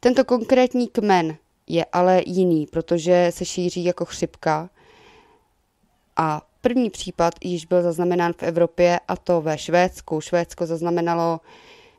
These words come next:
první případ nové varianty neštovic v Evropě. Nejméně čtyři sta padesát lidí zemřelo po vypuknutí epidemie neštovic, konkrétně Clyde jedna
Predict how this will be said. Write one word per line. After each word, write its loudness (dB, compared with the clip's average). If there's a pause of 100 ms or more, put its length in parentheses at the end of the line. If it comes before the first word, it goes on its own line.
(120)
první 4
případ -2
nové 4
varianty 2
neštovic -4
v -20
Evropě. 2
Nejméně 0 (300)
čtyři -2
sta -6
padesát 2
lidí -8
zemřelo -4
po -10 (300)
vypuknutí -6
epidemie -4
neštovic, -6 (1500)
konkrétně 2
Clyde 2
jedna 0